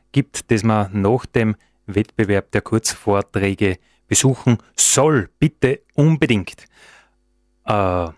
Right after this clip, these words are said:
Martin, wir haben gesagt, äh, das, was einmal der Lichtbildgipfel war, diese Bestandteile sind ein bisschen eingekocht worden und finden sie halt auch wieder in dem Fotofestival Gesäuse. Eben auch dieser Wettbewerb der Kurzvorträge und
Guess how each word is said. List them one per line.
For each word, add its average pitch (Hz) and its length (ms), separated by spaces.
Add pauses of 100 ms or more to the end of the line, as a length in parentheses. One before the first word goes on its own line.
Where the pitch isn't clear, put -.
(840)
Martin, 98 540
wir 110 100
haben 120 120
gesagt, - 260
äh, 131 240 (380)
das, 127 200
was - 320
einmal 113 300
der 110 140
Lichtbildgipfel 113 1080
war, 110 320
diese 127 260
Bestandteile 123 680
sind 123 160
ein 113 60
bisschen 117 280 (500)
eingekocht 147 680
worden 131 400
und 120 320
finden 131 480
sie 120 260
halt 117 180
auch 107 260
wieder 131 420
in 123 160
dem 113 160
Fotofestival 120 760 (440)
Gesäuse. 120 600 (480)
Eben 127 240
auch 117 180
dieser 117 260
Wettbewerb 113 540
der 113 80
Kurzvorträge 135 1000
und 113 320